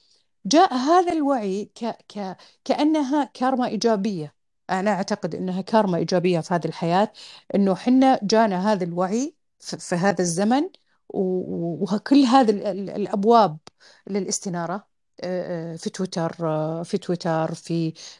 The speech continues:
في، في تيك توك، في يوتيوب، في كل مكان.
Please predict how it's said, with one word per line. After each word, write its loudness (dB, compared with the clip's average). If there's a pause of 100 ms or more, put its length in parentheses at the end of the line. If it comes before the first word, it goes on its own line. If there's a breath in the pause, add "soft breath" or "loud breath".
في، 2
في 0
تيك 2
توك، 4
في 0
يوتيوب، 2
في -6
كل 0 (340)
مكان. -4